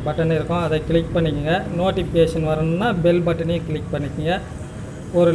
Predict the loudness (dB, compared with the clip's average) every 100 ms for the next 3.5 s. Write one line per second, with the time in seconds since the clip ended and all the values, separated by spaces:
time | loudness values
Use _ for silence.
0 | 6 4 2 0 2 2 2 0 -2 -4
1 | 0 4 6 4 2 0 2 0 2 0
2 | 2 2 2 0 -2 0 0 0 -2 -2
3 | -2 -2 -4 -6